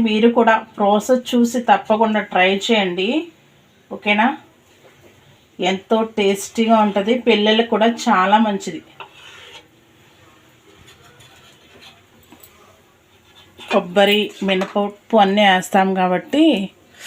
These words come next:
చూసారా, చాలా చాలా బాగా వచ్చింది.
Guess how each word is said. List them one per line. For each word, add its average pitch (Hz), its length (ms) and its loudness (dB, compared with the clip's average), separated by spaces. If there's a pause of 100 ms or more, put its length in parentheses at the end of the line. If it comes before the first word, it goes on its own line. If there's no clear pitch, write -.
(320)
చూసారా, 208 360 4 (1700)
చాలా 196 240 4 (100)
చాలా 196 180 4 (100)
బాగా 180 260 -2
వచ్చింది. 185 300 -6